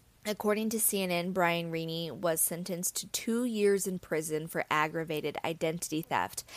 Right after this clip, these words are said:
after pleading guilty in January of twenty twenty. I can imagine the total heartbreak that this whole thing with Brian caused the family.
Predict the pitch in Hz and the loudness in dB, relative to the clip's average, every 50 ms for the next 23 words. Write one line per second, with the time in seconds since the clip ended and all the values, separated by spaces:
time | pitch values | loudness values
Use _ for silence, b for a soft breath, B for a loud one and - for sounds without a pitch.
0 | B B B B B B - 196 - - 185 - - - 233 220 247 240 214 208 | B B B B B B 4 4 4 2 -4 -4 -2 -2 0 0 0 2 2 4
1 | 180 175 175 - 175 175 147 - - 185 175 160 170 160 151 160 165 156 156 - | 4 2 2 -2 -4 -6 -6 -4 -4 -4 -2 -2 0 -2 -2 -2 -4 -6 -6 -6
2 | - - - - - - 170 - - - 165 - - 170 - - - 190 185 139 | -6 -6 -8 -8 -8 -8 -8 -8 -8 -8 -6 -6 -6 -8 -4 0 2 2 2 2
3 | 87 - - - - _ _ _ _ _ - 208 202 220 226 214 214 202 208 220 | -2 -10 -14 -16 -20 _ _ _ _ _ 2 4 4 4 4 6 6 6 6 6
4 | 240 254 269 254 - - 220 185 180 185 185 185 190 165 160 - 170 170 165 - | 4 2 0 0 0 2 2 4 4 4 4 4 4 2 4 2 2 0 0 0
5 | 170 165 - 170 170 - - - 190 180 180 190 - - - 170 170 165 165 165 | -2 -2 0 0 0 0 0 0 2 2 2 0 -2 -4 -4 -2 -2 -2 -4 -6
6 | 165 - - - 180 180 - - - - 160 165 160 160 165 165 165 170 - - | -8 -8 -2 0 0 0 -2 -4 -8 -6 -2 -2 -2 -2 -2 -4 -4 -6 -6 -8
7 | - - 151 143 143 - - - - - - 175 170 - - 156 160 87 170 170 | -6 -4 -2 -2 -2 -2 -2 -4 -4 -4 -4 -4 -2 -2 -4 -4 -4 -4 -4 -6
8 | - 50 50 - 208 | -8 -8 -10 -12 -14